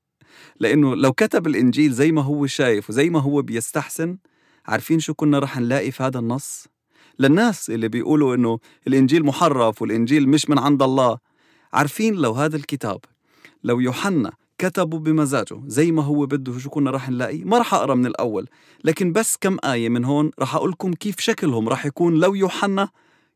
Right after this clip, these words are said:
كتبه مثل ما هو بده. حقرأ من العدد إيش؟ من العدد العاشر. كان رح يكون مكتوب:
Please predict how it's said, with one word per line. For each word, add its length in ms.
كتبه 460
مثل 200
ما 140
هو 220
بده. 300
حقرأ 320
من 120
العدد 400
إيش؟ 340
من 120
العدد 480
العاشر. 460
كان 340
رح 160
يكون 300
مكتوب: 480